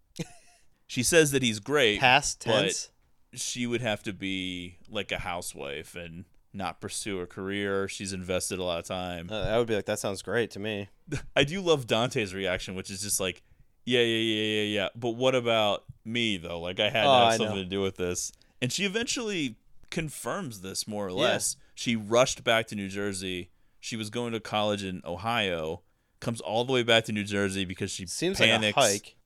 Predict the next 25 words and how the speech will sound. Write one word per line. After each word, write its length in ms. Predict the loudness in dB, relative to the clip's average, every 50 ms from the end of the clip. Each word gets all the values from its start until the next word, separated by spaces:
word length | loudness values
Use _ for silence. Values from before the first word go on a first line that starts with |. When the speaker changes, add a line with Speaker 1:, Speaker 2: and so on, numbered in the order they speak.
| _ _ _ _ _ _ _ -16
Speaker 2:
that 520 | -16 -6 -2 0 0 2 2 0 -2 -4 -8 _ _ -16 -2
Dante's 520 | 0 2 2 2 2 2 2 2 2 2
gonna 180 | 0 -2 -2 -2
freak 640 | -2 -6 -4 -2 -2 0 0 -2 -2 -6 -10 -8 _ 0
over 240 | 0 0 0 0 -2
this 180 | 0 0 2
wedding 240 | 2 2 2 2 0
announcement. 420 | -2 -4 -4 -6 -6 -6 -8 -8 -10 _ _ _ _ _ _
He 180 | 0 0 0 2
did. 400 | 2 0 0 0 -2 -6 -8 -6 0
<laughs> 60 | 2 2 4 2 2 0 -4 -6 -6 -8 -8 -6 -4 -6 -6 -4 -4 -6 -6 -6 -6 -10 -10 -10 -10 -10 -10 -14 -20 _ _ _ _ _
And 160 | -6 -4 -2 0
essentially, 760 | 0 2 2 2 2 2 0 0 2 2 0 0 -2 -4 -8
she 440 | -8 -6 -6 -6 -6 -6 -8 -10 -12 -16 -20 _ -20 _ _ -20 -14
wraps 480 | -12 -8 -4 -2 0 0 0 -2 -4 -4
this 180 | -4 -2 0 0
scene 380 | 0 0 -2 -2 -4 -4 -4
up 200 | -4 -6 -6 _
by 140 | -4 -4 -4
saying 460 | -2 -4 -4 -4 -6 -6 -6 -8 -8
that 180 | -8 -10 -12 -14 _ _ _ _ _ _ _ _ -8
she 340 | -6 -4 -4 -2 -2 -4 -4
chooses 760 | -4 -6 -6 -4 -4 -2 -4 -4 -4 -4 -2 -2 -2 -2 -4 -8 _ _ -14
him, 500 | -10 -10 -8 -8 -8 -8 -8 -10 -12 -12 _ _ _ _ _ _ _ -8
and 600 | -6 -6 -4 -4 -4 -4 -4 -6 -8 -8 -12 -16